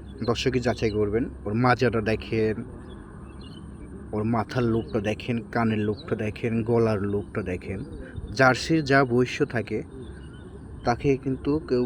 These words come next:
ফেলা যাইতে পারবে না। যারা চিনে, আমি বলবো না, দর্শক বন্ধুরাই যাচাই করবে জার্সিটা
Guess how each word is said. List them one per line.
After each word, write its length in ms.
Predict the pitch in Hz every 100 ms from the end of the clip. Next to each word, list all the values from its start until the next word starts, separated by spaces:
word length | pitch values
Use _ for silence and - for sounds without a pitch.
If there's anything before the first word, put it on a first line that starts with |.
| 120
ফেলা 180 | 110 104
যাইতে 200 | 98 90 95
পারবে 260 | 87 82 82 78
না। 60 | 71 - - - - - - - -
যারা 160 | 120 127 -
চিনে, 300 | - 143 139 139 254 - 104
আমি 120 | 123 131
বলবো 200 | 135 120
না, 120 | 117 135 - - - - - - - - - - - - 117
দর্শক 260 | 131 - 147
বন্ধুরাই 360 | 143 143 139 156
যাচাই 260 | 139 - 101
করবে 240 | 92 92 90
জার্সিটা 460 | 90 78 - -